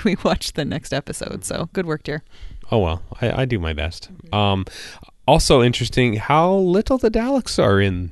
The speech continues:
Speaker 2: the, this story.
Speaker 1: Mm-hmm. Yeah, well, I mean, their name's in the title,
Speaker 2: Yep.
Speaker 1: so that's all you need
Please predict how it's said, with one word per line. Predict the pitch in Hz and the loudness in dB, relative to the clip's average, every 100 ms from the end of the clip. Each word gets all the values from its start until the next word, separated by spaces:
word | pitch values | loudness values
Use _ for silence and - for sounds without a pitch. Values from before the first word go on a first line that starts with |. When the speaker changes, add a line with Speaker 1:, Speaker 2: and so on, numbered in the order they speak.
| - | -8
Speaker 2:
the, | 87 87 - | -8 -8 -4
this | 104 - | -4 -2
story. | - 117 101 98 92 - 226 | 0 2 4 4 2 -2 -8
Speaker 1:
Mm-hmm. | 240 247 320 339 180 185 - - | -4 -2 -2 -2 -4 -6 -8 -4
Yeah, | 233 330 | 0 0
well, | 233 226 | 2 4
I | 240 | 6
mean, | 254 247 | 6 4
their | 214 208 | 2 2
name's | 202 220 | 2 0
in | 240 | 0
the | |
title, | - 302 196 185 247 | 2 2 2 2 -2
Speaker 2:
Yep. | 110 | -4
Speaker 1:
so | 147 - 190 180 180 180 185 185 185 | -4 0 0 2 2 2 0 0 -2
that's | 185 175 180 | -2 -2 -2
all | - 175 | -4 -2
you | 202 240 | 0 0
need | 220 160 240 | 0 0 -2